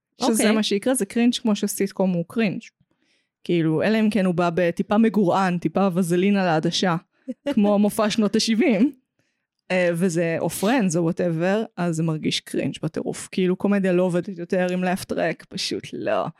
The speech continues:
Speaker 2: אה, הם עשו לפט טרק?
Speaker 1: הם עשו לפט טרק.
Speaker 2: אה,
Speaker 1: כן,
Speaker 2: קרינג'.
Speaker 1: צחוק מוקלט,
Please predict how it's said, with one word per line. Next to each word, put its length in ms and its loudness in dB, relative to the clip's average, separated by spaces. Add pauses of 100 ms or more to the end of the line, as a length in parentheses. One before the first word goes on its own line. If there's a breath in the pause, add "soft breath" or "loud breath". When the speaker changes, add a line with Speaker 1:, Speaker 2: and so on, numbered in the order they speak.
(300 loud breath)
Speaker 2:
אה, 60 2
הם 160 0
עשו 180 -2
לפט 300 -4
טרק? 200 -2
Speaker 1:
הם 160 0 (120)
עשו 260 -2
לפט 300 0
טרק. 400 -2
Speaker 2:
אה, 920 -4
Speaker 1:
כן, 800 -2
Speaker 2:
קרינג'. 400 0
Speaker 1:
צחוק 320 0
מוקלט, 800 -2